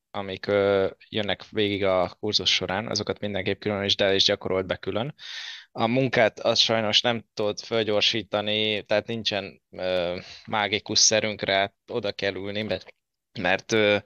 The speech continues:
mm, senki ne higgye azt, hogy attól, mert mi elmondjuk, vagy megnézitek, vagy esetleg egy mentorálás során átadjuk, attól az már be is fog vésődni, tehát mindenképpen bele kell tenni az órákat és gyakorolni,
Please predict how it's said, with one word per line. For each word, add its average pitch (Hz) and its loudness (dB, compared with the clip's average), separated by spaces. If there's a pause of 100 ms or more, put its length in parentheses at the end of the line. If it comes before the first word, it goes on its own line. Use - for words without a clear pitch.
(1040)
mm, 101 -12
senki 123 2
ne 101 -2
higgye 101 0
azt, 92 -2
hogy 101 -2
attól, 98 -2
mert 92 -4
mi 101 -6
elmondjuk, 95 -4
vagy 90 -2
megnézitek, 92 0
vagy 90 -4
esetleg 90 -2
egy 87 -6
mentorálás 90 2
során 90 0
átadjuk, 90 -4
attól 95 -4
az 98 -2
már 92 -2
be 104 0
is 92 0
fog 95 -4
vésődni, 98 2
tehát 101 -2
mindenképpen 95 -6
bele 92 -2
kell 90 -4
tenni 95 -4
az 95 -2
órákat 95 -2
és 92 -2
gyakorolni, 107 0